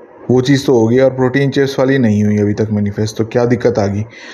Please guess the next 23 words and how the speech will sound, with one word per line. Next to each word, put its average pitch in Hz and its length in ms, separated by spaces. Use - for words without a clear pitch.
तो 143 80
उसको 143 160
समझ 147 220
में 143 120
आ 135 100
गया 131 120
कि 139 120
क्या 135 240
दिक्कत 120 320
आ 113 80
गई, 120 140
तो 127 160
उसने 127 220
वापस 117 340
से 175 300
इमेजिनेशन 135 600
में 143 160
ही 151 140
खेल 131 300
कर 123 160
लिया। 135 260
क्या 131 360
खेला 139 340